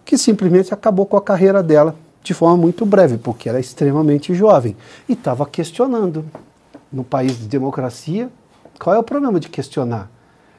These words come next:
E outra, ela dava o argumento técnico, deveria se, ah, argumentar, ah,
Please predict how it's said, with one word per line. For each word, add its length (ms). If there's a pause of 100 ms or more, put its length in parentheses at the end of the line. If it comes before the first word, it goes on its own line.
E 120
outra, 300
ela 80
dava 240
o 80
argumento 580
técnico, 720
deveria 480
se, 220 (260)
ah, 280
argumentar, 760 (540)
ah, 260